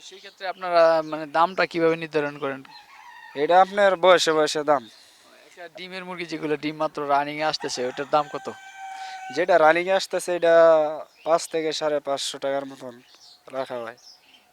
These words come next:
Speaker 1: সাড়ে পাঁচশো টাকা বিক্রি করেন, যেটা, আহ, ডিম পারতেছে, এটা?
Speaker 2: হ্যাঁ, যেটা ডিম পারতেছে।
Speaker 1: তো এখন তো শীতকাল, জিরো বাচ্চার এখন চাহিদা কম, তো এখন জিরো বাচ্চার দাম কত?
Speaker 2: হ্যাঁ, এখন জিরো বাচ্চার দামও কম।
Speaker 1: কত টাকা করে প্রতি পিস?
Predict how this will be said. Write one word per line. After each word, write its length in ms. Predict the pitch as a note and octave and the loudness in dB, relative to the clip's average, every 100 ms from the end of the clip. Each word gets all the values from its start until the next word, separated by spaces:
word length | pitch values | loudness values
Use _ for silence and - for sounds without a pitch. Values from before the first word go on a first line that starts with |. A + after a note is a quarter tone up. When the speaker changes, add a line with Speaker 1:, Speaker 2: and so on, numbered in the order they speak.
| _ - | _ -20
Speaker 1:
সাড়ে 260 | - C#3+ C#3 | -6 -4 -4
পাঁচশো 280 | D3 - C#3+ | -6 -6 -6
টাকা 220 | D3 C#3+ | -6 -8
বিক্রি 280 | C#3+ - C#3+ | -10 -10 -6
করেন, 200 | F#3 G3+ | -6 -6
যেটা, 220 | D#3 C#3 | -6 -2
আহ, 720 | C3 C3 - C3+ C3 B2+ A#2+ | -2 -2 -4 -4 -2 -4 -4
ডিম 160 | C#3+ D#3 - | -6 -6 -6
পারতেছে, 400 | D3 E3 - A2+ | -6 -6 -8 -10
এটা? 300 | G#2+ - A2+ - _ _ | -12 -14 -16 -18 _ _
Speaker 2:
হ্যাঁ, 340 | C3+ B2+ A#2+ | -6 -4 -6
যেটা 320 | B2 C#3 C3+ | -10 -8 -8
ডিম 180 | C3+ C3 | -8 -10
পারতেছে। 480 | B2+ A#2+ C#3 - A2+ A2+ - _ - _ _ _ _ _ _ | -10 -8 -10 -10 -14 -20 -20 _ -20 _ _ _ _ _ _
Speaker 1:
তো 60 | E3+ | -10
এখন 240 | E3+ G3+ | -8 -6
তো 60 | G3 | -6
শীতকাল, 420 | G3+ G3 E3 D3+ | -6 -4 -2 -2
জিরো 200 | D3+ E3 | -2 -2
বাচ্চার 280 | E3+ - E3+ | -2 0 -2
এখন 200 | D#3+ D#3 | -2 0
চাহিদা 360 | E3+ E3+ D#3 | 2 2 0
কম, 140 | D3+ C#3 - | -6 -8 -6
তো 60 | |
এখন 240 | D#3 E3 F3 | -6 -6 -8
জিরো 200 | E3+ F3 | -8 -4
বাচ্চার 260 | F3 F3+ | -4 -2
দাম 180 | E3 E3+ | 0 -2
কত? 180 | D#3+ D3 A#2 - - - - | -4 -8 -10 -14 -16 -16 -4
Speaker 2:
হ্যাঁ, 240 | D3+ D3+ D3+ | 2 4 4
এখন 200 | D#3 D#3 | 0 -4
জিরো 240 | C#3+ D3+ | -6 -4
বাচ্চার 260 | D#3 - D#3 | -4 -4 -2
দামও 240 | D#3 C#3+ | -2 -2
কম। 300 | C3 B2+ A2 A#2+ _ - _ | -4 -8 -8 _ _ -20 _
Speaker 1:
কত 180 | _ G3 | _ -20
টাকা 200 | F#3 F3+ | -20 -16
করে 220 | E3+ C#3+ | -10 -8
প্রতি 240 | C3+ C#3 | -6 -6
পিস? 180 | D3 E3 | -8 -12